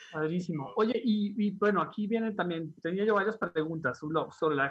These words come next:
génesis de, de cómo, cómo nace este, este,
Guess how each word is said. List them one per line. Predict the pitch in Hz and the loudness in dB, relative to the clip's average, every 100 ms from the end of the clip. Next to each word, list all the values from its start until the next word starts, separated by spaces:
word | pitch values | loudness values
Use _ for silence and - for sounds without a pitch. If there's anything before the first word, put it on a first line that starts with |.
| - | 2
génesis | 170 180 185 185 | 4 4 4 4
de, | 160 143 123 127 - | 6 4 4 0 0
de | 147 | 0
cómo, | 175 180 175 | 4 4 4
cómo | - 185 190 | 2 0 4
nace | 190 185 | 4 4
este, | 185 - 175 - | 0 0 0 0
este, | 147 - 175 160 143 131 131 | -2 -4 -2 0 0 -2 -8